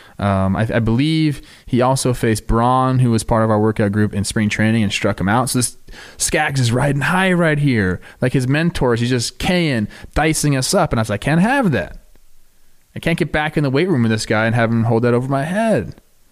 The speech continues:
So I knew this was important, you know, not only for, you know, just to get a hit, but this was against my boy right here. So here's the one two pitch.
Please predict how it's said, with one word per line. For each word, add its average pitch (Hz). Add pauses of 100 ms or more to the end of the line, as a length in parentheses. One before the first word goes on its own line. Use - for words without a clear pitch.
(220)
So -
I -
knew 170
this 180
was 139
important, - (1080)
you 98
know, 90 (420)
not 147
only 160
for, 110
you 113
know, 87
just 113
to 104
get 107
a -
hit, -
but 90
this 120
was 120
against 98
my 82
boy 120
right 87
here. 95
So 107
here's 147
the 151
one 117
two 95
pitch. -